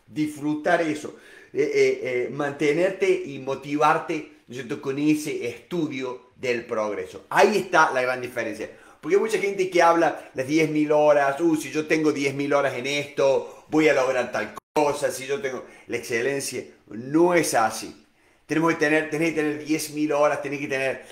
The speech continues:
una, eh, extraordinaria dedicación, estar focalizado, tenés que tener el objetivo y tener un plan, que todo esto lo puedas, puedas medir el progreso,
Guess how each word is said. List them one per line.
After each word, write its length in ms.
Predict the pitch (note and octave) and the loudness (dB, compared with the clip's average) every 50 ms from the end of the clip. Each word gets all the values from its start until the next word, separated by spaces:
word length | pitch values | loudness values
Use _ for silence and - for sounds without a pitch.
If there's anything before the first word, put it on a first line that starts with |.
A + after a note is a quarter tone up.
| - - _ | -20 -18 _
una, 380 | - B2+ C3 B2 A2+ - - - | -6 -2 0 0 0 0 -4 -8
eh, 140 | A2 A#2+ - B2 | -10 -10 -10 -10
extraordinaria 880 | A#2 - - A#2+ A#2 B2 B2+ C3 C#3 C#3+ C#3+ C#3+ D3 C#3+ C3+ B2+ A#2 - | -12 -10 -10 -8 -8 -6 -6 -4 -2 0 0 0 2 2 2 2 2 2
dedicación, 960 | A2 A#2+ A#2 A#2 - - C3+ A#2 A#2+ B2 - - D3 D3 D3 D3+ D#3+ E3+ F3 - | -2 -6 -6 -6 -6 -6 -2 -2 -2 -2 -4 -6 -6 -4 -2 -2 -2 -2 -4 -8
estar 300 | B2 - - C#3+ C#3 C#3 | -4 2 2 2 2 2
focalizado, 880 | C3+ B2+ - C3+ B2 B2 A#2+ A#2 - - C#3 C3+ C3+ C#3+ D3 D3+ - - _ _ | -2 -8 -6 -6 -6 -6 -6 -6 -2 0 2 4 2 2 0 -4 -10 -16 _ _
tenés 180 | - F3+ F#3 F3+ | -2 0 0 0
que 60 | E3 | 0
tener 220 | D#3+ E3 E3 D#3+ | 0 0 0 0
el 80 | D#3 D3 | 2 2
objetivo 680 | C#3+ C#3+ - B2+ A#2+ A#2 A#2+ C3+ C#3 D3 D3 D3 - | 0 0 0 -2 -4 -4 -6 -6 -4 -2 -2 -2 -2
y 40 | - | -2
tener 220 | A2 B2 B2 C3 C3 | -4 -4 -4 -4 -4
un 140 | C3 A#2+ | -6 -8
plan, 600 | G#2 - C#3 C#3 C3+ B2 G#2+ G2 E2+ - - - _ _ | -6 0 2 4 4 4 2 -2 -6 -10 -16 -20 _ _
que 120 | - B2+ A#2+ | -14 -14 -4
todo 300 | A#2+ - D#3+ D#3+ D#3+ D#3+ | 2 6 6 6 8 6
esto 180 | D#3+ D#3+ E3+ | 4 2 0
lo 220 | D#3 C#3 C3 - - | -4 -4 -6 -6 -6
puedas, 480 | D3 D3+ D3 D3 C#3+ C#3 C3+ - - - - _ _ | -4 -2 0 2 2 2 0 0 -4 -16 -20 _ _
puedas 280 | - C#3 C#3 C#3+ - A#2+ | -4 -2 0 0 0 0
medir 320 | A#2+ A#2+ A#2+ A#2+ C3 B2+ | -2 -4 -4 -4 -4 -6
el 100 | B2+ - | -6 -6
progreso, 800 | - B2+ A#2 A2 A2+ A2+ A#2+ A#2+ A2+ G#2+ - - - - - - | -4 -2 0 0 0 0 -2 -2 -4 -4 -6 -10 -14 -16 -18 -20